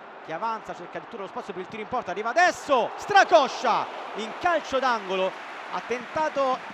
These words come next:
il jolly. Ho visto tiri dalla distanza, sia di Matuidi che di Bentancur, anche lo stesso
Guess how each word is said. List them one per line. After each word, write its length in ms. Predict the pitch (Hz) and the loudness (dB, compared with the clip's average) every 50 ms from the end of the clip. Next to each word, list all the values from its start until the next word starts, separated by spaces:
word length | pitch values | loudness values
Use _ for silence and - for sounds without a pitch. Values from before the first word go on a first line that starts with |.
| - - - | -14 -12 -6
il 200 | 302 302 311 262 | -4 -4 -4 -4
jolly. 500 | 180 - 269 262 226 208 202 196 185 185 | -4 2 2 4 4 4 2 0 0 -2
Ho 1600 | 175 - - - - - - - - - - - - - - - - - - - - - - - - - - - - - - 113 | -2 -2 -6 -12 -14 -14 -14 -14 -14 -14 -14 -16 -16 -16 -16 -16 -16 -16 -16 -16 -16 -16 -16 -16 -16 -16 -16 -18 -18 -20 -20 -16
visto 760 | 123 147 165 - - 156 151 147 143 139 135 131 131 127 135 - - - - - - - - - | -12 -12 -12 -12 -10 -10 -6 -6 -6 -6 -6 -6 -8 -8 -10 -12 -16 -18 -18 -18 -18 -18 -18 -16
tiri 140 | - 262 254 | -16 -14 -12
dalla 120 | 240 214 214 | -10 -10 -10
distanza, 540 | 220 208 - - 220 208 196 165 - 180 | -12 -12 -10 -8 -8 -8 -8 -10 -12 -12
sia 100 | 170 - | -12 -12
di 80 | 233 220 | -12 -10
Matuidi 580 | 208 214 196 160 196 202 240 254 247 233 226 185 | -10 -10 -10 -10 -12 -12 -10 -12 -12 -12 -14 -14
che 80 | - 175 | -16 -14
di 80 | 160 175 | -14 -12
Bentancur, 680 | 202 262 247 233 233 214 - - 262 285 277 269 240 | -12 -12 -10 -10 -12 -12 -12 -10 -8 -8 -6 -6 -4
anche 760 | 233 233 233 226 - - - - - - - 202 196 190 196 196 | -4 -4 -4 -6 -8 -14 -14 -14 -12 -8 -6 -4 -4 -4 -6 -8
lo 80 | 156 151 | -10 -10
stesso 520 | - - 277 - - - 240 240 220 214 | -10 -10 -10 -10 -8 -4 0 0 0 0